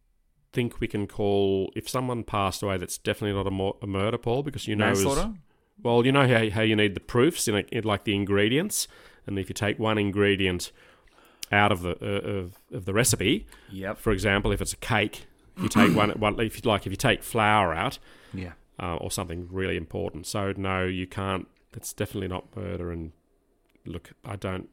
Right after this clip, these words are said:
Speaker 1: It's a good question. Um, you know, it could be something by, by, by manslaughter, or I'm, I'm, I'm really not sure. I haven't given it a lot of thought. It's a great
Speaker 2: Mm.
Speaker 1: question.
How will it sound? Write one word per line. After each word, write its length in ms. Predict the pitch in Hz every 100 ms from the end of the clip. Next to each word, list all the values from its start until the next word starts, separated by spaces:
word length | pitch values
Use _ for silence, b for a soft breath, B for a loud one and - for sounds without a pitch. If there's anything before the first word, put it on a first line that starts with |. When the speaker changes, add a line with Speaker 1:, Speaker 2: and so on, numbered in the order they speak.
| _
Speaker 1:
It's 160 | 127 110
a 40 |
good 260 | 95 104 -
question. 600 | - 202 - 156 196 233 b b b b b _ 101
Um, 640 | 95 87 87 87 85 82 _ _ _ _ _ _ _ _ -
you 80 | 101
know, 120 | 90
it 140 | 85
could 180 | - 98
be 260 | 90 85 82 _ _ -
something 840 | - - 90 - 90 85 87 85 b b b b b _ -
by, 320 | 92 92 87 - _ _ _ _ _ -
by, 300 | 110 92 90 _ -
by 160 | 98
manslaughter, 840 | 87 85 90 87 - 95 92 90 85
or 180 | 85 90
I'm, 120 | 90 -
I'm, 260 | 98 107 - -
I'm 80 |
really 180 | 90 85
not 180 | 90 -
sure. 240 | - 92
I 40 | 80
haven't 200 | 92 87
given 160 | 92
it 120 | 87 90
a 20 |
lot 120 | 82
of 80 | 82
thought. 280 | 101 87 -
It's 100 | -
a 40 | -
great 180 | 85 -
Speaker 2:
Mm. 60 |
Speaker 1:
question. 400 | 104 87 - 80